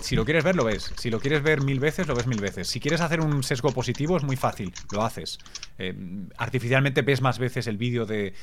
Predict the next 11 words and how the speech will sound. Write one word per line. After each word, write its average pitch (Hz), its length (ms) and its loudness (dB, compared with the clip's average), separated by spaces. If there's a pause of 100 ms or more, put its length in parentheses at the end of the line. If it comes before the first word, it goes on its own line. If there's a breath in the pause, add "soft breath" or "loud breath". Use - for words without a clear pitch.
(200 loud breath)
de 104 300 0
Emily 170 380 2 (280 loud breath)
que 113 240 2
el 107 160 0
de, 92 880 0
que 95 220 -2
el 95 140 -4
de 92 220 -2
José 104 220 -6
Luis. 117 320 -2 (380 soft breath)
Em, 104 920 0